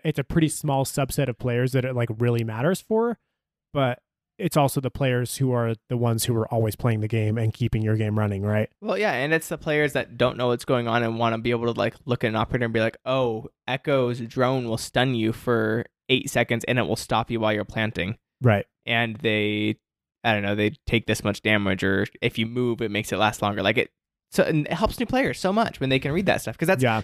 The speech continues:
Speaker 2: that's honestly one of the first things I do in League. If there's a champion on the other team that I don't know, I go and look up that champion, see what their abilities are, so I can, like, understand, especially if I'm playing the role, like, support or A D C, and I'm playing with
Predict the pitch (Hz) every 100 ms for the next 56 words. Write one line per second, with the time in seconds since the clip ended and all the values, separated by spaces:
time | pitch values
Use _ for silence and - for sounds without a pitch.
0 | - 180 190 151 165 170 151 139 135 139
1 | 156 143 127 127 117 117 123 - 131 135
2 | - 123 135 120 120 120 - 131 110 107
3 | 127 92 110 139 160 - 139 139 127 127
4 | 131 104 127 117 120 120 120 120 113 107
5 | 110 107 107 101 110 - 110 110 - 107
6 | 104 - _ _ _ _ _ _ _ 135
7 | 120 117 - 110 107 - 156 151 135 120
8 | 120 113 123 117 110 113 110 107 - -
9 | 127 - 131 - 113 113 113 - 113 104
10 | 104 113 110 107 -